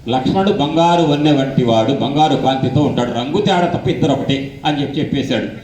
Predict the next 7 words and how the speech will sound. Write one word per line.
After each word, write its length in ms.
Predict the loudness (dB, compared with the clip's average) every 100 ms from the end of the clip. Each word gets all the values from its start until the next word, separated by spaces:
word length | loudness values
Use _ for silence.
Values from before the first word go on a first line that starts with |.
| -20 -20 -20 -20 -20 -20 -20 -20 -20 -20 -4 0
చెప్పిన 200 | 0 2
తర్వాత 580 | 2 2 2 2 0 -2 -8 -14 -20 -20 -20 -20 -20 -4
ఇంత 240 | -4 0 -2
మధురమైనటువంటి 760 | -2 2 4 4 2 0 -4
ప్రసంగం 500 | -2 -2 -2 0 0
అంతా 200 | 0 2
వినది, 560 | 2 4 2 2 -2